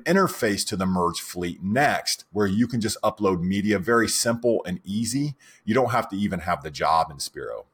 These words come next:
So we're going to that. Then we will go to Square integration. We will go to referrals. And, um,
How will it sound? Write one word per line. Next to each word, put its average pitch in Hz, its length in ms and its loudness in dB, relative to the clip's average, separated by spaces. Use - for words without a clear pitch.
So - 180 -6
we're 85 140 -4
going 87 180 -2
to 76 80 -4
that. 104 460 0
Then 123 220 0
we 123 140 2
will 107 180 2
go 92 400 2
to 85 380 -6
Square 113 460 2
integration. 101 920 0
We 95 160 -2
will 87 160 -2
go 85 240 -4
to - 160 -14
referrals. 110 800 2
And, 87 600 -2
um, 78 520 -2